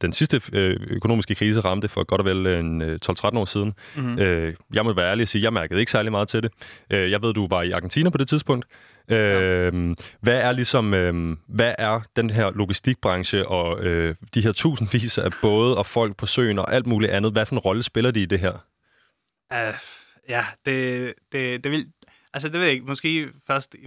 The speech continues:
Speaker 2: i forhold til krisen og krisetilstander og sådan noget, vil jeg sige, altså, i Argentina, hvis man kigger i Argentina,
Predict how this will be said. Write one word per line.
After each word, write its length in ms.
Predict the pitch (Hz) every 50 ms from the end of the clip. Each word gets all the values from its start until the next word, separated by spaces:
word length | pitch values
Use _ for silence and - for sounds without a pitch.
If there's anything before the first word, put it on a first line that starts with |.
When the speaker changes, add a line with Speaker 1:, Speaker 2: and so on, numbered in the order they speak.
| 123 -
Speaker 2:
i 80 | - _
forhold 160 | - 123 120 117
til 140 | - 113 - - -
krisen 440 | - 123 120 110 - 123 120 113 107
og 160 | 104 104 101
krisetilstander 680 | - 120 117 120 117 - 113 110 - - 107 104 101 101
og 120 | 101 107
sådan 80 | - 110
noget, 120 | 101 104 - _ - _ _ _ _ _ _
vil 80 | 127 123
jeg 80 | 123
sige, 260 | 120 127 120 120 - - _ _ -
altså, 260 | 123 - 120 110 - - _ _ _ _ _ _ _ _ _ _ _ _ _ _ _ _ -
i 20 | -
Argentina, 560 | 123 120 123 123 - 139 139 151 160 147 131 120 - _
hvis 220 | 131 123 120 113
man 220 | 113 110 107 104 98 _
kigger 180 | - 135 123 117
i 40 | 113
Argentina, 420 | 110 110 110 107 - 120 117 113